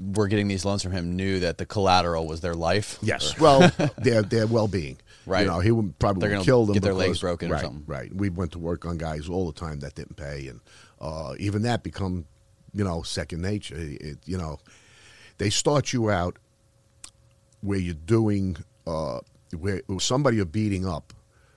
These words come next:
Speaker 2: did something very bad, like robbed an old woman in the neighborhood, okay? Or found out they were selling drugs by the school. We go give 'em a beating. You feel proud,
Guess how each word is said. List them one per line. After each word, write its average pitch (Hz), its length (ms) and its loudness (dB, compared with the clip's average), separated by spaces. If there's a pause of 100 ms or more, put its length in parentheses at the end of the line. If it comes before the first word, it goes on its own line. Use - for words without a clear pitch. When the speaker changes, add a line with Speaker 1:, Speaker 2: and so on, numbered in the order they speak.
(360)
Speaker 2:
did 110 180 0
something 92 360 -2
very 87 200 -2
bad, 65 280 -10 (180)
like 73 300 -10 (680)
robbed 92 400 -2
an 101 80 0
old 90 200 -2
woman 85 320 -4
in 73 80 -8
the 73 60 -10
neighborhood, 64 400 -12 (640)
okay? 90 380 -4 (420)
Or 90 220 -2 (420)
found 107 420 0
out 98 180 0
they 90 80 -6
were 87 80 -2
selling 98 400 0
drugs 82 320 -2
by 73 160 -6
the 78 80 -10
school. - 320 -8 (1120)
We 107 180 2
go 104 140 2
give 90 140 0
'em 92 100 0
a 80 40 -2
beating. 80 320 -6 (1800)
You 127 100 0
feel - 200 0
proud, - 420 0